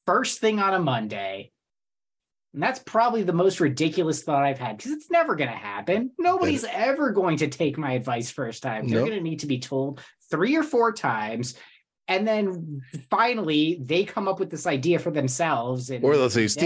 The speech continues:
Speaker 1: then
Speaker 2: why didn't you tell us this?" Right? "Why didn't you point this out to us
Speaker 1: Yeah,
Speaker 2: four
Speaker 1: then I
Speaker 2: weeks
Speaker 1: break
Speaker 2: ago?"
Speaker 1: out the receipts. "Here's the email that I sent you. Here's the chat log that I saved."
Speaker 2: Bingo. Bingo.
Speaker 1: Ah.
Speaker 2: Michael, how about you? What's the most ridiculous thing you thought of in the last twenty-four hours?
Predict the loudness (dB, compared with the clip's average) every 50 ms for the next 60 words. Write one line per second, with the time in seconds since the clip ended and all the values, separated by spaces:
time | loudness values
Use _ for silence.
0 | 2 2 4 4 4 4 4 4 4 2 2 2 2 2 2 0 -4 -6 -8 -8
1 | -8 -10 -12 -8 -4 0 0 2 2 2 2 2 2 0 0 0 0 0 0 0
2 | 0 0 -2 -2 0 2 2 2 2 2 0 0 0 0 2 2 2 2 2 0
3 | 0 0 2 0 0 0 0 -2 -2 -2 -4 -2 -2 -2 -2 -2 -4 -4 0 0
4 | 2 2 2 0 0 0 2 2 2 2 2 0 0 0 0 0 0 0 -2 -2
5 | -4 -4 -4 -4 -2 -2 -2 -2 0 0 0 0 0 -2 -4 -4 -4 -4 -2 -2
6 | -2 -2 -2 -2 -2 -2 0 0 0 -2 -2 -4 -4 -4 -6 -4 -4 -4 -4 -2
7 | -2 -2 -4 -4 -6 _ _ _ _ _ 0 0 2 2 2 2 2 0 -4 _
8 | _ -2 -2 0 0 0 2 2 2 2 2 2 0 -2 -6 -8 -12 -14 -18 -20
9 | _ _ _ _ _ _ _ _ _ -2 0 2 2 2 2 4 4 4 4 4
10 | 4 6 6 4 4 2 2 2 2 2 2 0 -2 0 0 0 0 0 -2 -2
11 | -2 -2 -2 -2 -2 -2 0 0 2 2 2 0 0 -2 -2 -2 -4 -4 -4 -4
12 | -4 -2 -2 -2 -2 -2 -2 -4 -6 -8